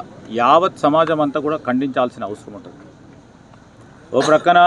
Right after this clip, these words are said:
భక్తుల గురించి, దేవుడికి భక్తుడికి మధ్యలో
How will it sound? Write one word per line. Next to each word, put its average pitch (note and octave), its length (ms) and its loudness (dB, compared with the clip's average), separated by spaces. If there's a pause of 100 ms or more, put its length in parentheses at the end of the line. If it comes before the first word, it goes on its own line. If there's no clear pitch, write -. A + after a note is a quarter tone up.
(1300)
భక్తుల F3 360 0 (120)
గురించి, F3 400 0 (1160)
దేవుడికి F3+ 520 2 (120)
భక్తుడికి D#3+ 480 -2
మధ్యలో C3+ 300 0